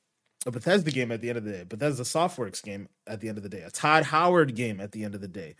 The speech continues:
We know what these people do. And from what we're seeing from this, this is the most detailed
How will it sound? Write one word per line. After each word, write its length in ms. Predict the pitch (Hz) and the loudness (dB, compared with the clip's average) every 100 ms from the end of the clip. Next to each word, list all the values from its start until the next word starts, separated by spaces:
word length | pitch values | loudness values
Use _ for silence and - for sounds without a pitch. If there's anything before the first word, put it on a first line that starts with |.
| - | -12
We 100 | 113 | -6
know 160 | 123 170 | 0 0
what 120 | 165 | 0
these 140 | 151 | -4
people 300 | 143 147 120 | -4 -6 -6
do. 220 | 110 87 - - - - _ _ | -6 -8 -10 -20 -20 -20 _ _
And 120 | 135 127 | -8 -4
from 140 | 123 | -2
what 160 | 160 147 | -2 0
we're 100 | 143 | -2
seeing 380 | - 202 190 | 0 0 0
from 200 | 160 123 | 0 -2
this, 160 | 113 110 | -4 -4
this 140 | 143 | -4
is 60 | 151 | 0
the 80 | 147 | 0
most 400 | 151 143 - 107 | 0 -2 -4 -6
detailed 720 | 151 165 - 156 151 135 | -4 -4 0 4 4 2